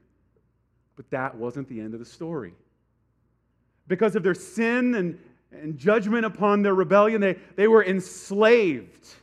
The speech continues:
But that wasn't the end of the story. They wandered and, and they made gods for themselves and worshiped them instead of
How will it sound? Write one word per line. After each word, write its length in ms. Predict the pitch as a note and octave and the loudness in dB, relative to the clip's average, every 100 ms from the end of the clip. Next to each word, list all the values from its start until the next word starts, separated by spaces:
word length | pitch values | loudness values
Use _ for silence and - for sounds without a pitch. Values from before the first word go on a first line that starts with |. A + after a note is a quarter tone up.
| _ _ _ _ _ _ _ _ _ | _ _ _ _ _ _ _ _ _
But 140 | - D3+ | -16 0
that 360 | G#3 G3 G#3 E3 | 4 4 2 2
wasn't 380 | F#3+ F#3+ G#3+ | 2 2 -4
the 180 | G#3 F#3+ | -6 -4
end 160 | F3+ G3 | -2 0
of 60 | |
the 60 | F#3+ | -2
story. 520 | F#3 A#3+ B3+ C#4+ C3+ - _ _ _ _ _ _ _ _ _ _ _ - | -4 0 0 0 -4 -8 _ _ _ _ _ _ _ _ _ _ _ -2
They 140 | F3+ | 2
wandered 720 | A#3+ G3+ A#3 C#4+ D4 B3 E3+ E3 | 2 2 2 2 4 2 2 0
and, 260 | E3 D#3+ - _ _ _ _ | -2 -6 -12 _ _ _ _
and 300 | - G3 G#3 | -14 -10 -4
they 140 | G#3 F#3 F3+ | -4 -4 -6
made 340 | F3+ A#3 C#4 E3 | -2 0 0 -2
gods 460 | A3+ C4 C#4 G#3 | 0 2 0 -2
for 140 | - A#3 | -2 -2
themselves 720 | G#3 G3+ G3 A#3+ C4 A#3 F3+ | 0 -4 0 2 4 4 2
and 160 | F#3 | -2
worshiped 420 | E3+ B3+ C4+ B3+ F3 | 6 6 6 -6 -2
them 160 | G#3+ | -2
instead 400 | G3+ G3+ - A#3 | -2 -6 -4 -2
of 180 | A#3 G3 | -2 -4